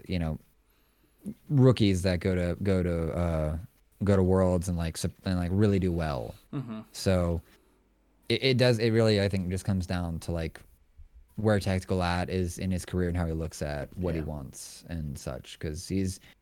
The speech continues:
Speaker 1: I'd have to look it up, but I, I, I, I think I heard some commentary. He's been around actually a while. Like, this is his, like, second y-, like, his first year, you could say, first full year time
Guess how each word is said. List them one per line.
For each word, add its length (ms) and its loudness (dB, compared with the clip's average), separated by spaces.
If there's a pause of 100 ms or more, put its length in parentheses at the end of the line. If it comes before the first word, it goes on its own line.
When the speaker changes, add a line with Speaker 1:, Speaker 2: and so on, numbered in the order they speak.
(680)
Speaker 1:
I'd 100 4
have 100 4
to 60 -4
look 180 -2
it 80 -4
up, 200 -4
but 100 -4
I, 300 -2
I, 220 0 (100)
I, 200 -2
I 40 -4
think 240 -2
I 80 4
heard 160 2
some 120 -4
commentary. 460 -2
He's 160 2
been 120 0
around 340 0
actually 340 -6
a 60 -4
while. 440 -2
Like, 180 -8
this 200 4
is 140 6
his, 220 0
like, 200 -2
second 640 -2 (160)
y-, 140 -10 (320)
like, 160 -4
his 140 -2
first 480 -4
year, 400 -2
you 140 -2
could 160 -6
say, 380 -2
first 320 -6
full 200 0
year 320 0
time 440 0